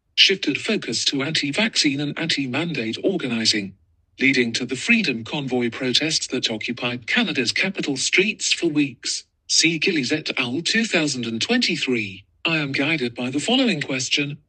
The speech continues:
How do right-wing nationalist organizers and supporters in Alberta construct populist rhetoric?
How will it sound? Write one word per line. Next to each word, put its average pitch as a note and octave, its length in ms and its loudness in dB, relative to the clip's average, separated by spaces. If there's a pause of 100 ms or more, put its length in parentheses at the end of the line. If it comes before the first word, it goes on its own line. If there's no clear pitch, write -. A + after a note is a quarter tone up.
(220)
How C#3+ 260 0
do B2+ 240 2
right-wing C3+ 460 -2
nationalist C#3+ 640 0
organizers A#2 560 -2
and A2 120 -4
supporters F3+ 640 2
in A#2+ 260 0
Alberta D3+ 600 0
construct - 520 2
populist C3+ 600 -4
rhetoric? D#3 580 0